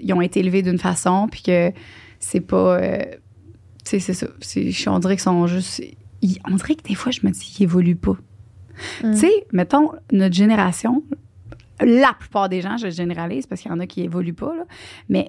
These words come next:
Speaker 1: on dirait que j'ai l'impression qu'on apprend, puis qu'on évolue, puis qu'on grandit dans la société. Mais on dirait que mes, je, mes parents, là, ils restent stallés là.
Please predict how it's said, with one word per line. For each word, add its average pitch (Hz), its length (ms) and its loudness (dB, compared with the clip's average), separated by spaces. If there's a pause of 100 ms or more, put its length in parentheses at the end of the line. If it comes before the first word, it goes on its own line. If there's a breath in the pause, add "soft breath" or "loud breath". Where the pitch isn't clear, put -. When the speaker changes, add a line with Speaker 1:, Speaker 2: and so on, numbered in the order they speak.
(120)
Speaker 1:
on 185 100 2
dirait 202 140 2
que 269 40 2
j'ai 262 60 4
l'impression 190 240 2
qu'on 190 240 2
apprend, 214 400 0
puis - 100 -12
qu'on 190 280 2
évolue, 202 400 4
puis - 100 -10
qu'on 190 180 0
grandit 180 520 2
dans 220 100 0
la 190 120 0
société. 226 540 -2 (300 loud breath)
Mais 196 100 6
on 190 120 4
dirait 233 220 4
que 311 80 0
mes, 208 220 0 (140)
je, 180 100 0 (140)
mes 202 420 6
parents, 202 400 0
là, 285 160 -2 (600)
ils 196 180 0
restent 190 220 -2
stallés 208 340 2
là. 185 100 -6